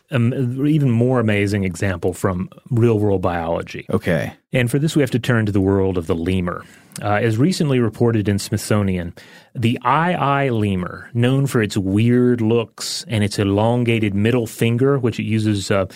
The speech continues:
Speaker 1: to fish grubs, uh, out of trees. Uh,
Speaker 2: Mm-hmm.
Speaker 1: you may have seen this in various documentaries before.
Speaker 2: Mm-hmm.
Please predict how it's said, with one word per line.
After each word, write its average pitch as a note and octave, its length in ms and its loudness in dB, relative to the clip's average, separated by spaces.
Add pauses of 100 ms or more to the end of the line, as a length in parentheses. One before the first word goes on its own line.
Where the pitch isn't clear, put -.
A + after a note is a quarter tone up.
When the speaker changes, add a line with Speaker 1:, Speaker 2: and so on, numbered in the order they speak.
(140)
Speaker 1:
to - 80 -4
fish - 400 -2
grubs, A2 800 0 (240)
uh, A2 40 -4
out G#2+ 360 0
of G#2 100 -4
trees. B2 460 0
Uh, A#2 60 0
Speaker 2:
Mm-hmm. - 280 -4
Speaker 1:
you C3+ 240 0
may C#3+ 80 2
have B2+ 120 -2
seen A#2 240 -2
this G#2+ 200 -2
in G#2 100 -2
various F#2+ 240 -2
documentaries F2+ 760 -6
before. - 520 -12
Speaker 2:
Mm-hmm. A#2 280 4